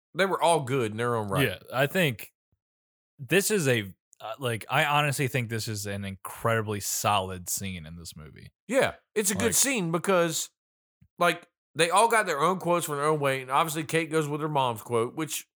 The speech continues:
Speaker 1: that quote made sense.
Speaker 2: They all say something about themselves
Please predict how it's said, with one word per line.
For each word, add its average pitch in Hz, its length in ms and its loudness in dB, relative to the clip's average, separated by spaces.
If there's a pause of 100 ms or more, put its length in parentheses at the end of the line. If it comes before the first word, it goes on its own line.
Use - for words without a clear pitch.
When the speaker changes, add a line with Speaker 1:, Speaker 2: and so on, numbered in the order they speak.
(120)
Speaker 1:
that 160 180 0
quote 151 240 -2
made 139 240 -2
sense. 117 380 -6
Speaker 2:
They 113 140 -4
all 127 320 0
say 117 220 0
something 101 440 -4
about 92 340 -8
themselves 82 680 -10